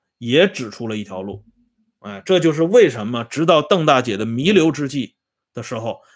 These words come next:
李鹏两口子一直守在床前。邓大姐最后呼唤的人名就是“李鹏”两个字啊。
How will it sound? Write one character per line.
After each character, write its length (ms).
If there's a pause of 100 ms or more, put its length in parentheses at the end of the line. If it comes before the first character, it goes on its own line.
李 220
鹏 240
两 180
口 240
子 220
一 180
直 220
守 260
在 140
床 240
前。 260 (580)
邓 180
大 140
姐 180
最 220
后 300
呼 340
唤 220
的 100
人 140
名 320 (180)
就 180
是 140
“李 220
鹏” 260
两 220
个 80
字 260 (440)
啊。 340